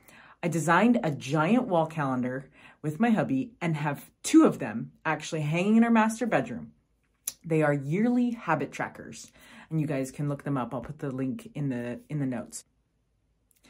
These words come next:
So some goals I have on, had on there were things like not having sugar for thirty days, or reading the Book of Mormon in thirty days,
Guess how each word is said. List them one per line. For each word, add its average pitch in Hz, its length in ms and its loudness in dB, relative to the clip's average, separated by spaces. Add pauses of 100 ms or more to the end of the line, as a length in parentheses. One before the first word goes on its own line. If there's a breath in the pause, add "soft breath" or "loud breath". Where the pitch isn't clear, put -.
(260 loud breath)
So 175 320 4
some 302 580 6
goals 143 480 2
I 160 120 -2
have 151 180 2
on, 131 300 -2
had 143 360 -4
on 127 160 -4
there 123 300 -6 (380 loud breath)
were 151 760 4
things 160 340 0
like 131 680 -2 (160)
not 131 280 -4
having 156 260 -4
sugar 220 340 0
for - 140 -8
thirty 131 300 -6
days, 92 500 -12
or 147 200 -6
reading 160 340 -2
the 196 80 -4
Book 208 180 -2
of 196 80 -6
Mormon 190 420 -2
in 139 140 -2
thirty 123 300 -6
days, 87 540 -14